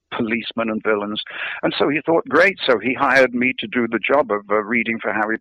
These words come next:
Potter, and then found out that Jim Dale only played the nephew and the aunt.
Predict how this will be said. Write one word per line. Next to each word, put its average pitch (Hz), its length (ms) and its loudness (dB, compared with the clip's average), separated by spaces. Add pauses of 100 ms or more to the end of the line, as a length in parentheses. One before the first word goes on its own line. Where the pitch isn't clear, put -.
Potter, 151 320 -2
and 107 120 -4
then 127 160 0 (100)
found 117 300 0
out 117 180 4
that 120 160 -4
Jim 123 240 -2
Dale 113 300 2
only 117 240 -2
played 113 320 -4
the 107 60 -2
nephew 107 500 -4
and 104 100 -2
the 117 160 0
aunt. 90 280 -2